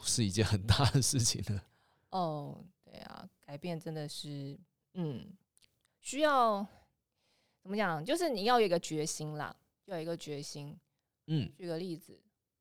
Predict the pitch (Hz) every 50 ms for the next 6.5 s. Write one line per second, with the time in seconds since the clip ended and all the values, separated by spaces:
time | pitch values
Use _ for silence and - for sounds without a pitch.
0 | _ _ _ _ _ _ _ _ - 339 330 214 170 - - 220 220 - - 170
1 | 151 156 156 156 156 156 165 - 214 202 196 202 208 196 180 165 139 90 - -
2 | _ _ _ - 160 156 151 147 143 135 117 110 92 87 69 62 - - - -
3 | _ _ _ _ _ _ _ _ _ _ _ _ 160 185 175 180 - 247 220 165
4 | 165 190 180 180 - 165 - 175 175 175 156 143 151 139 123 101 - - - -
5 | - - _ _ _ _ _ _ _ _ _ _ _ _ - 226 254 226 120 -
6 | - 113 - _ _ - 180 165 143